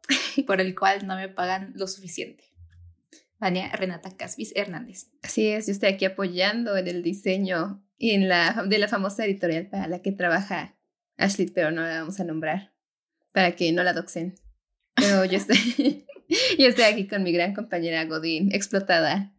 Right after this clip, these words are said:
Speaker 2: y que se rehúsa. Y bueno, nos rehusamos las dos a grabar con cualquier día que no sea entre semana, aunque las dos
Speaker 1: <laughs>
Speaker 2: trabajamos, ¿verdad?
Speaker 1: Te juro, ya no puedo, o sea.
Speaker 2: <laughs> Pero yo digo que es un momento de pausa, <laughs> ¿no?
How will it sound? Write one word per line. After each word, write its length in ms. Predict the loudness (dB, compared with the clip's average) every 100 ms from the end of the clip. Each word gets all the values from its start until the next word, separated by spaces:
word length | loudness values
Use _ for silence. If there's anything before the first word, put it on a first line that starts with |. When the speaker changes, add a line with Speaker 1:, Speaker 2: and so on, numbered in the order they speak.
| _ _
Speaker 2:
y 180 | -2 0
que 240 | 2 2
se 140 | 2 2
rehúsa. 440 | 2 2 4 4
Y 40 | 4
bueno, 200 | 4 4
nos 180 | 2 2
rehusamos 440 | 0 2 2 2
las 200 | 2 2
dos 180 | 2 2
a 60 | 2
grabar 320 | 2 0 -2
con 140 | -2
cualquier 340 | -4 -4 -4 -2
día 180 | -4
que 80 | -4
no 140 | -4 -2
sea 140 | -4
entre 200 | -4 -6
semana, 380 | -6 -6 -4 -2
aunque 180 | 0 0
las 140 | 2
dos 200 | 2 2
Speaker 1:
<laughs> 20 |
Speaker 2:
trabajamos, 560 | 4 4 4 2 0 -4
¿verdad? 280 | -2 -2 -2 0 0 0 -2 -4 -2 0 2
Speaker 1:
Te 100 | 0
juro, 280 | 2 4 6 4 4
ya 140 | 4
no 280 | 6 4 2 2
puedo, 400 | 4 4 2 4
o 60 |
sea. 640 | 8 8 8 6 6 4 0 -4 -6 -18
Speaker 2:
<laughs> 340 | _ _ _ 2
Pero 180 | 4 6
yo 80 |
digo 260 | 6 4 2
que 200 | -2 0
es 160 | 0 2
un 80 | 2
momento 360 | 2 -2 0
de 120 | 2 2
pausa, 400 | 0 -2 -2 0
<laughs> 320 | 2 4
¿no? 80 | 4